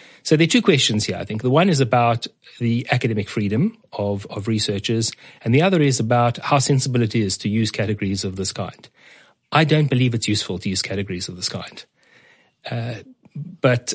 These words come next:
uh, I'm not gonna interfere with people who, who want to use them. I'm not gonna shut them down. I'm gonna argue against the use of those categories, uh, but I don't believe that people like that should be shut down.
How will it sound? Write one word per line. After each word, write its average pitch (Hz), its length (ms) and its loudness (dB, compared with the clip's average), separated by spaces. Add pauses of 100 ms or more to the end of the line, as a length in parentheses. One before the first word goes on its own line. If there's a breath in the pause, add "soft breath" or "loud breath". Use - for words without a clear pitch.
(120)
uh, 120 420 2
I'm - 160 0
not 139 100 2
gonna 131 140 2
interfere 151 340 2
with 113 160 -2
people 104 420 -2
who, 113 460 0
who 117 160 -2
want 143 240 4
to 147 60 2
use 92 280 -4
them. 117 380 -4
I'm 95 100 -6
not 110 120 -2
gonna 117 120 0
shut 127 300 2
them 101 160 0
down. 107 260 0
I'm 101 80 -2
gonna 117 140 2
argue 127 600 2
against 110 420 -2
the 101 80 -4
use 98 200 -2
of 101 80 -4
those 92 200 -6
categories, 92 580 -6 (460 loud breath)
uh, 107 160 -2
but 120 240 0
I - 20 2
don't 127 320 0
believe 113 160 0
that 107 80 -2
people 110 220 -4
like 104 140 -4
that 101 160 -4
should 104 100 -8
be 98 100 -4
shut - 280 -4
down. 95 320 -6